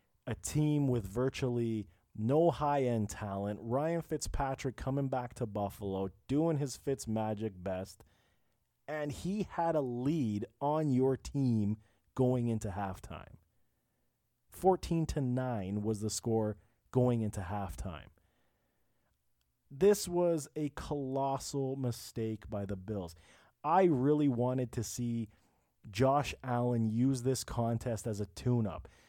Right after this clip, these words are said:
to prove that he was moving in the right direction.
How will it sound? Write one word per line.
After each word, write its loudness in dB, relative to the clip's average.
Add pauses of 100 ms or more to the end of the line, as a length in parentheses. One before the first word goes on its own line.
(140)
to -2 (100)
prove 2
that -4
he -2
was 4
moving 2
in 0
the 0
right -4
direction. -6